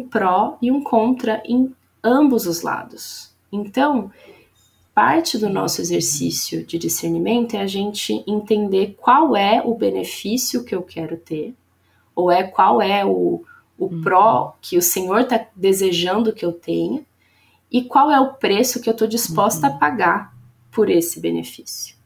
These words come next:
Speaker 2: Uhum.
Speaker 1: Não é sobre, "Ah, não, isso
Speaker 2: Uhum.
Speaker 1: aqui, perfeito, não tem lado negativo." Sempre vai ter um
Speaker 2: <laughs>
Speaker 1: lado negativo. E aí é sobre
Speaker 2: Sempre
Speaker 1: a gente
Speaker 2: tem.
Speaker 1: administrar esse lado negativo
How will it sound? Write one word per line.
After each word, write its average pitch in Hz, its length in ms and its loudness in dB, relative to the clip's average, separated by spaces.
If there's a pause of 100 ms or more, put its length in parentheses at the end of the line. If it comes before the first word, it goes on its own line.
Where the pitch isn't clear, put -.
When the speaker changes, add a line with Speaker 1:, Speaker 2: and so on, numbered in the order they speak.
(680)
Speaker 2:
Uhum. 160 120 -12 (280)
Speaker 1:
Não 202 220 0
é 208 120 4
sobre, 196 500 2
"Ah, 226 180 6
não, 202 240 2
isso 160 180 0
Speaker 2:
Uhum. 175 60 0
Speaker 1:
aqui, 190 520 -2 (640)
perfeito, 220 720 2
não 233 240 -2
tem 269 480 2 (340)
lado 220 340 4
negativo." - 640 -2 (800)
Sempre 285 420 0
vai 277 240 2
ter 302 120 2
um 311 120 4
Speaker 2:
<laughs> - 20 2
Speaker 1:
lado 294 240 2
negativo. 277 640 -2
E 214 80 6
aí 214 160 8
é 226 80 6
sobre 226 240 2
Speaker 2:
Sempre 254 40 6
Speaker 1:
a 247 160 2
gente 254 120 0
Speaker 2:
tem. 247 80 4
Speaker 1:
administrar 269 880 2
esse - 180 0
lado 101 240 2
negativo 214 640 0